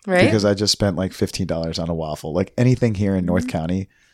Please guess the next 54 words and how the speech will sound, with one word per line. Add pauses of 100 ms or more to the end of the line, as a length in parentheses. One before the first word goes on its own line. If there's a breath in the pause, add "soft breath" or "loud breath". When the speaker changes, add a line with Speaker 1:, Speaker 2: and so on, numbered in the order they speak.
(160)
Speaker 2:
is
way
more
than
thirteen
bucks.
Speaker 1:
No,
for
Speaker 3:
Yep.
Speaker 1:
sure.
And
somebody
was
just
telling
me
they
went
to
McDonald's
and
spent,
like,
fifteen
dollars
on,
like,
two
Speaker 2:
Easy.
Speaker 1:
burgers.
I,
like,
or
Speaker 2:
Fast
food
is
Speaker 1:
it's
Speaker 2:
not
Speaker 1:
not,
Speaker 2:
what
Speaker 1:
it's
Speaker 2:
it
Speaker 1:
not,
Speaker 2:
once
was.
Speaker 1:
you
know,
if
you're
gonna
Speaker 2:
price-wise.
Speaker 1:
spend
the
money,